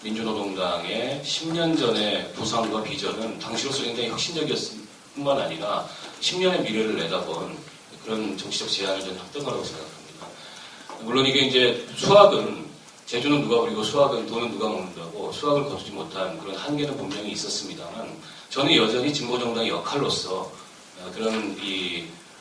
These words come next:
진보적인, 어, 정책 비전이나 또 가치, 이런 것들을 생산하고 확산시키는 그런 역할이 여전히 유효하고 필요하다. 근데 문제는 거기서 끝이었어요. 무상교육, 무상의료,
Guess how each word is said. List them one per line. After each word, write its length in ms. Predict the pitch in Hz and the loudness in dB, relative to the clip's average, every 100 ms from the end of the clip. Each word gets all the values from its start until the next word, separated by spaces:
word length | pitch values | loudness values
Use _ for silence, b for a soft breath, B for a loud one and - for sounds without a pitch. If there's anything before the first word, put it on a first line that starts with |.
| - | -10
진보적인, 600 | - 127 135 147 - - 82 | -4 0 6 6 6 0 -6
어, 840 | - - - - - - - - | -12 -18 -20 -18 -18 -18 -18 -14
정책 380 | 98 98 - - - - | -8 -6 -6 -8 -14 -10
비전이나 640 | 110 101 95 - - - - - - - | -4 -4 -4 -6 -6 -8 -10 -16 -18 -16
또 60 | - | -10
가치, 480 | - - - 95 - - | -8 0 2 2 -2 -8
이런 220 | 110 110 | -2 0
것들을 240 | 110 104 - | 0 -2 -4
생산하고 460 | - 147 143 - | -2 0 2 0
확산시키는 560 | - - 151 143 - - - 90 - | -2 0 0 0 -4 -6 -6 -6 -6
그런 160 | 113 113 | -4 -2
역할이 540 | - - - 110 131 | -2 -6 -8 -6 -4
여전히 280 | - 127 147 | -2 2 4
유효하고 420 | 147 101 98 - | 4 2 0 0
필요하다. 460 | - - - - - - - - - - B B B B - | -4 -6 -8 -8 -10 -12 -14 -18 -18 -18 B B B B -14
근데 140 | 156 | -6
문제는 640 | 160 147 156 147 165 - - B B B B B - | -4 0 4 4 4 2 -4 B B B B B 4
거기서 300 | 151 165 196 | 8 8 8
끝이었어요. 680 | 220 - 151 - - - - - | 6 8 8 6 2 -2 -6 -6
무상교육, 560 | 117 160 156 143 143 131 | 2 6 6 8 6 4
무상의료, 880 | - 139 135 117 120 117 - - | 6 6 6 6 8 8 8 4